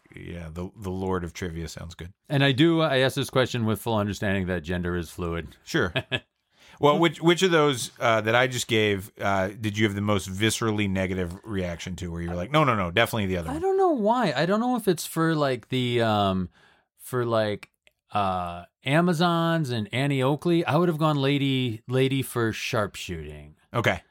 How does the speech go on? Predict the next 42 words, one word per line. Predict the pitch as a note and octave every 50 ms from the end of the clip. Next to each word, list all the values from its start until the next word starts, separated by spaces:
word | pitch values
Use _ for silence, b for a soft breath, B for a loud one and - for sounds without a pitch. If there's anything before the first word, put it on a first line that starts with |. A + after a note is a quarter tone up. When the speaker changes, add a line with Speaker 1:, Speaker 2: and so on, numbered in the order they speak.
| _ -
Speaker 2:
I | C3 B2+
don't | C#3 D3+ D3+
think | C#3+ D3
there's | C#3+ C3+ - -
any | C3 C#3 C#3 C3+
way | C3 C3 B2+ B2
you | A#2+ A#2
do | G#2+ A#2 A2
anything | A2 A2+ A2 G#2+ A#2 A2+ A2
other | G#2+ G#2 G2
than | F2+ G2 F#2+ F#2
Lord | F#2 F#2 F#2 F2+ F2 D#2+ -
for | - F2+ E2
snacks. | - - G2 E2+ D#2+ D2+ C2+ - - - - - _ _ _ _ -
Speaker 1:
No | A#2 B2 A#2+ A2+ G#2
Speaker 2:
I, |
Speaker 1:
chance. | - - A2+ G#2+ F#2+ G#2+ G#2+
Speaker 2:
I |
think | G2+ - A#2+ G#2
that's | A#2+ A2+ G2+ - - -
the, | A#2+ A2+
Speaker 1:
Lord | G#2+ G2+ G2 E2
Speaker 2:
I | - F#2+ G#2 B2+
think | C#3 C3+
Speaker 1:
Snacks. |
Speaker 2:
that | B2 C3+ B2+
one's | C3 B2 G#2+
the | G2 A#2
most | A2 A2 A2+ A2 G#2 - A2+
lock | G#2+ G#2+ G2 G2 G2 -
solid | - - - G2+ F#2 F#2 F#2 F#2 G2 F#2+ F#2 F#2+ F#2+ E2 - -
Speaker 1:
Yeah. | F#2+ G2
Speaker 2:
of, | F#2+ F#2 F#2 F2 E2 E2+ -
of | - G2+ F2 F2+
all | F#2 F2 F2+ F2 F2 D#2+
of | D#2 D2
them. | D#2+ D#2 D2+ D2+ D2 D#2 F2+ G2+
Given | G2+ B2 C3+ C#3+ C#3 A2+
to | - C#3+ B2
an | G#2+ G#2 -
open | A#2+ B2 B2 - B2+ A2+ G2
poll | - - A#2+ A2 G#2 G2 F#2 F#2 F2+ E2+ b